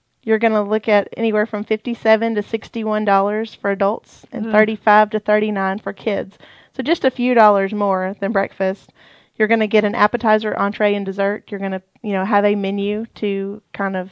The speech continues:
Speaker 1: um, pick from, and then they will, um, they'll also have the same, um, photo packages. They'll have the, it, you know, the surprise gift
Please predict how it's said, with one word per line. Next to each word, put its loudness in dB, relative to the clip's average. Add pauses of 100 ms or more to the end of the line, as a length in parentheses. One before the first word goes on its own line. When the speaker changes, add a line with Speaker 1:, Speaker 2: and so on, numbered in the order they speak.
(100)
Speaker 1:
um, -6 (680)
pick 0
from, -2 (600)
and 2
then 2 (340)
they 4
will, 2
um, -4 (1500)
they'll 8
also 4
have 0
the -2
same, -2
um, -2 (120)
photo 4
packages. 0
They'll 0
have 2
the, 0 (120)
it, -2 (240)
you -4
know, -2
the -6
surprise 0
gift 2